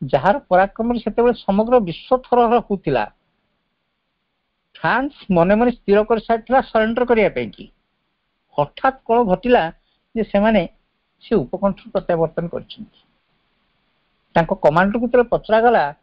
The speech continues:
ସେତେବେଳେ ସେ କହିଲେ ଯେ, "ମୁଁ ଗୋଟିଏ କଥା ଦେଖିଲି ଯେ ଫ୍ରେଞ୍ଚ ପୋଷ୍ଟରେ କୌଣସି ଜଣେ ବି ଗାର୍ଡ ନଥିଲେ। ଯୋଉମାନଙ୍କର ଦାୟିତ୍ୱ ଥିଲା ସହରକୁ ସୁରକ୍ଷା ଦେବା, ଯୋଉ watch post ଗୁଡ଼ିକ ତିଆରି କରାହେଇଥିଲା,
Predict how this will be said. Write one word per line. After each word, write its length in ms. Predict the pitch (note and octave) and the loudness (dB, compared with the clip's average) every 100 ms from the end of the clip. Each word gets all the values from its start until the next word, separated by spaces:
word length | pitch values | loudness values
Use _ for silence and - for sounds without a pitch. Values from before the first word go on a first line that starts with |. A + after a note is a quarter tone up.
| _ _ _ _ _ | _ _ _ _ _
ସେତେବେଳେ 360 | - E3+ A#3 A3+ | -6 -2 -2 -2
ସେ 80 | |
କହିଲେ 340 | B3 F#3+ A3+ A3 A3+ _ _ _ _ _ _ | 0 2 4 2 0 _ _ _ _ _ _
ଯେ, 40 | B3+ | -2
"ମୁଁ 120 | A#3+ | 0
ଗୋଟିଏ 260 | A#3+ A3+ B3 | 0 -2 -4
କଥା 300 | A3 G#3 A#3+ | -4 -2 -2
ଦେଖିଲି 600 | G3 - - B3 D#3+ F#3+ _ _ _ _ _ _ _ _ _ _ _ - | -2 -6 -2 -2 -2 -6 _ _ _ _ _ _ _ _ _ _ _ -6
ଯେ 160 | G#3 G#3+ G3+ _ _ | 0 0 0 _ _
ଫ୍ରେଞ୍ଚ 400 | - G3+ B3 A#3+ - | -2 0 0 -2 0
ପୋଷ୍ଟରେ 360 | B3 A3+ - | 0 0 -4
କୌଣସି 440 | C#4+ - G#3 A#3 C4+ | -8 -4 -4 -4 -4
ଜଣେ 380 | D3+ C#3 E3 A#3+ | -2 0 2 0
ବି 120 | B3 | 0
ଗାର୍ଡ 240 | F#3 D3+ C#3 | 0 0 -2
ନଥିଲେ। 400 | A2 _ - - _ _ _ _ _ _ _ - | -10 _ -20 -20 _ _ _ _ _ _ _ -14
ଯୋଉମାନଙ୍କର 560 | B2+ D#3+ F#3+ G3+ G#3 A#3 | -4 0 2 2 0 -4
ଦାୟିତ୍ୱ 400 | F#3+ D#3 D#3+ F#3 | 0 0 -2 -10
ଥିଲା 160 | G3+ A#3+ | -6 -6
ସହରକୁ 420 | - D#3 F3 G3+ | 0 2 2 -4
ସୁରକ୍ଷା 440 | - D#3+ D3+ - | -6 -8 -6 -4
ଦେବା, 320 | E3 A#2 C3+ B3+ _ _ _ _ _ _ - | -2 -2 -4 -8 _ _ _ _ _ _ -4
ଯୋଉ 480 | D#3 F#3 F3+ G3 A3 | 4 6 6 0 -6
watch 260 | F#3 E3 - | 0 0 -2
post 180 | A3 G#3 | -6 -4
ଗୁଡ଼ିକ 220 | - A3 | -4 -2
ତିଆରି 320 | A3 G#3 F3+ G3 | -2 0 0 0
କରାହେଇଥିଲା, 500 | G3 F3 C#3+ C#3 | 0 0 0 -2